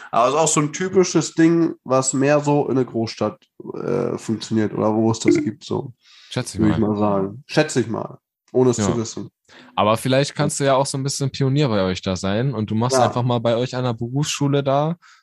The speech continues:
Speaker 2: an der
Speaker 1: Ja.
Speaker 2: Handwerksschule, machst du einfach mal, fängst einfach mal an und machst eine Kuschel-A G auf. <laughs>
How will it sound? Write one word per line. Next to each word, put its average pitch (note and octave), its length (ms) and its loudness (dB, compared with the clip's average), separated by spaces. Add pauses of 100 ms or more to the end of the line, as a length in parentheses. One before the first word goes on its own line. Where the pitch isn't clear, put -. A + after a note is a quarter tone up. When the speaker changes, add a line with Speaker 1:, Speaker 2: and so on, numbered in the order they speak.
(180)
Speaker 2:
an G#2+ 100 -4
der A2 120 0
Speaker 1:
Ja. D3 60 4
Speaker 2:
Handwerksschule, D3 520 2
machst C3+ 220 0
du D3 40 0
einfach D3 320 0
mal, D3 340 0
fängst D3+ 260 -2
einfach C3+ 160 -2
mal A#2+ 160 0
an C3 80 0
und D3 120 0
machst D3 220 0
eine D#3 60 -6
Kuschel-A C#3 420 2
G D3 180 2
auf. D3+ 180 2
<laughs> F4+ 460 4